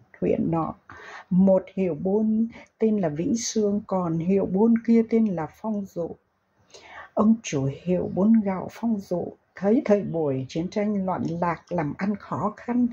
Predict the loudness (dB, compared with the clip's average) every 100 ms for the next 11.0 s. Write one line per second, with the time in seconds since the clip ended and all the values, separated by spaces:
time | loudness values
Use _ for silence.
0 | -6 -8 0 2 4 2 0 0 0 0
1 | -2 -2 -2 -2 -2 -2 -2 -4 _ _
2 | -8 -4 -4 0 0 0 -2 -2 2 2
3 | 0 -2 -4 -2 -4 -8 -12 -2 -2 0
4 | 0 2 4 2 2 -4 -2 -2 0 0
5 | 0 -2 -2 0 2 2 2 0 -2 -2
6 | 0 0 -2 -4 -12 -4 -2 0 0 -2
7 | 0 2 4 4 4 2 -2 -2 -4 -6
8 | -12 -6 -4 -4 0 2 2 0 -2 -2
9 | -2 0 2 2 2 0 2 2 4 2
10 | 0 -2 -2 -2 0 -2 0 -2 -2 -8